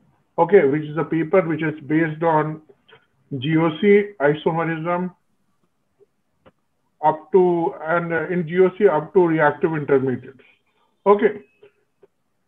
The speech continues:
And, uh, this is the paper in front of you. It is having some questions of optical and geometrical isomerism. And rest of the questions are from,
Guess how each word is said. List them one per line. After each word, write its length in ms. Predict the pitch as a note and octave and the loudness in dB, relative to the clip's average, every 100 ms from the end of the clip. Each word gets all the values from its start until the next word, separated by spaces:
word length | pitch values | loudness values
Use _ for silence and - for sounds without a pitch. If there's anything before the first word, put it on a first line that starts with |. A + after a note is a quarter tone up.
| _ _ - | _ _ -6
And, 360 | D#3+ F3+ F#3+ F#3+ | 0 2 4 6
uh, 460 | G3 G3 F#3 - - _ _ _ _ _ _ _ - _ _ _ _ _ _ _ | 8 8 6 2 -16 _ _ _ _ _ _ _ -20 _ _ _ _ _ _ _
this 140 | G#3 A3 | 2 4
is 100 | A3 | 4
the 80 | G3+ | 6
paper 320 | G#3 G3+ A#3 | 6 6 4
in 140 | A3 | 2
front 260 | - G#3+ G#3 | 2 2 2
of 180 | G#3 A3+ | 0 2
you. 380 | A#3+ B3 - - | 0 -2 -6 -14
It 100 | D#3 | -10
is 100 | E3 | -6
having 220 | E3 F3 F3 | -2 -2 -2
some 180 | F3 D#3+ | -6 -4
questions 380 | E3 F3+ D#3+ | -6 -6 -4
of 300 | E3+ D#3 D3+ _ _ _ _ _ _ | -2 -4 -6 _ _ _ _ _ _
optical 580 | C#3 C#3 E3+ D3+ D#3+ D#3 | -2 -2 -4 -6 -4 -2
and 220 | D3+ C#3+ | -2 -2
geometrical 480 | C3+ C3+ C3+ C#3+ D#3 | -4 -4 -6 -8 -4
isomerism. 800 | D3 C#3 D3+ D3 D3+ E3 F#3 G3 _ _ _ _ _ | 0 0 -2 -6 -6 -6 -8 -8 _ _ _ _ _
And 280 | F3 F#3+ G#3 | -2 0 2
rest 220 | G3+ A4 | 4 4
of 80 | G#4 | 4
the 80 | G#3 | 2
questions 440 | D4 - - G3 | 0 -10 -16 -2
are 220 | G3+ F#3+ G3 | 2 2 2
from, 380 | G3 F#3+ F#3 | 0 0 -2